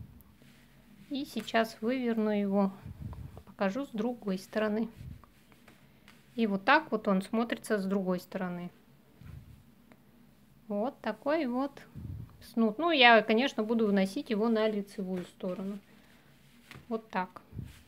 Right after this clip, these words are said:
Все. Снуд готов, варежки готовы, шапка готова.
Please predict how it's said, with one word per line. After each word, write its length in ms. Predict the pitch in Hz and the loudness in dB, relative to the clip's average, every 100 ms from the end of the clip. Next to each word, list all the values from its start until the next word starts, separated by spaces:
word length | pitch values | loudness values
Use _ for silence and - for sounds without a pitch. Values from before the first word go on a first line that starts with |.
| - - - - - | -20 -20 -20 -20 -20
Все. 440 | - - 240 208 190 - - - - | -18 -4 2 4 2 -10 -20 -20 -8
Снуд 300 | - 254 254 | 0 4 4
готов, 540 | 202 208 202 330 427 370 | 6 4 6 4 4 6
варежки 540 | 226 220 208 - - | 8 8 6 -2 -4
готовы, 500 | 196 214 214 370 359 | 2 4 4 4 4
шапка 440 | 349 247 269 - 220 | 2 4 2 2 2
готова. 440 | 220 214 214 185 | 2 4 2 0